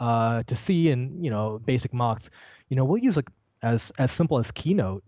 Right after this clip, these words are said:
only because, you know, it, it works well with our workflow, you know, translating our, our static designs into something,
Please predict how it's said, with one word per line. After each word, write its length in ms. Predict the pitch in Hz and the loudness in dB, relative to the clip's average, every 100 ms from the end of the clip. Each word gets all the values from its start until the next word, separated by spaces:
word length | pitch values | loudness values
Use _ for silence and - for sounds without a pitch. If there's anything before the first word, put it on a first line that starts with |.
| - - | -10 0
only 180 | 160 | 2
because, 540 | 151 - 139 135 123 170 | 4 2 2 2 0 -4
you 100 | 147 | -6
know, 280 | 123 117 120 | -4 -2 -2
it, 180 | 131 139 | -2 -2
it 120 | 143 135 | -2 -2
works 260 | 135 131 | -2 -4
well 100 | 120 | -4
with 120 | 110 | -2
our 100 | 120 | -2
workflow, 560 | 117 185 - 107 95 120 | 0 -2 -2 -4 -4 -4
you 80 | 113 | -2
know, 80 | 107 | -2
translating 600 | 110 120 113 123 123 120 | 2 2 4 4 2 2
our, 500 | 113 110 107 104 104 - - - - - | 0 2 2 0 -2 -10 -20 -20 -20 -8
our 260 | 113 110 110 - | 0 0 0 -6
static 360 | - 131 123 123 | -4 0 0 0
designs 800 | 120 113 113 113 113 117 113 - | -2 0 0 0 0 -2 -4 -8
into 220 | 120 113 117 | -6 -4 -2
something, 640 | 120 110 117 110 110 | -2 0 0 0 -2